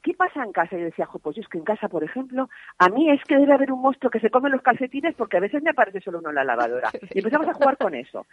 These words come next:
Speaker 1: Yo me decía, "Pues a mí se me deben de comer las chuches porque yo pongo todas en la cocina y al día siguiente en la mitad". Empezamos a jugar con ese tipo de monstruos. El vestuario, partimos de una camiseta neutra, grande, grande, que la compraran grande, y a partir de ahí el monstruo de las chuches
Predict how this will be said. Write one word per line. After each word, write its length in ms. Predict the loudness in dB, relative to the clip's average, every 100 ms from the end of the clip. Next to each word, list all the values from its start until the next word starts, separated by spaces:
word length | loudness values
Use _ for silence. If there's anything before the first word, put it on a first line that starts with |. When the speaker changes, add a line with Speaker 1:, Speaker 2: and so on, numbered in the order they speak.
| -20 -14 -6
Speaker 1:
Yo 100 | -2
me 100 | 0
decía, 340 | 2 4 4 2 -2
"Pues 160 | 2 4
a 80 |
mí 100 | 2 0
se 120 | -4
me 100 | -2
deben 220 | -4 -2
de 80 | -2
comer 260 | -2 -2 0
las 140 | 0
chuches 300 | -2 -6 -6
porque 240 | -2 -2 -2
yo 80 | -2
pongo 260 | -4 -4 -6
todas 300 | -4 -4 -4
en 80 |
la 80 | -6
cocina 340 | -6 -8 -4 -2
y 60 |
al 80 | 0
día 120 | 0
siguiente 320 | -2 -6 -6
en 60 | -2
la 80 | -2
mitad". 280 | -2 -4 -4 _ -20
Empezamos 360 | -8 -2 -2 -2
a 60 |
jugar 240 | -2 0 0
con 140 | -2
ese 100 | -6
tipo 260 | -6 -4 -2
de 100 | 0
monstruos. 500 | -2 -6 -6 -6 -6 -10 -16 2
El 140 | 6 6
vestuario, 640 | 6 6 6 6 4 6
partimos 440 | 4 2 2 0
de 60 | 0
una 120 | 0
camiseta 520 | 0 -2 -2 -4 0 0
neutra, 400 | 0 0 0 4
grande, 360 | 6 4 2 -6 _ _ _ _ _ _
grande, 360 | -4 -2 -2 -2
que 80 | -4
la 100 | -4
compraran 420 | -4 -2 -2 -2
grande, 300 | -6 -6 -6
y 60 | -4
a 60 |
partir 360 | -2 -4 -6 -6
de 100 | -2
ahí 200 | -2 -4
el 80 | -6
monstruo 280 | -8 -6
de 60 | -4
las 160 | -4 -4
chuches 420 | -12 -2 0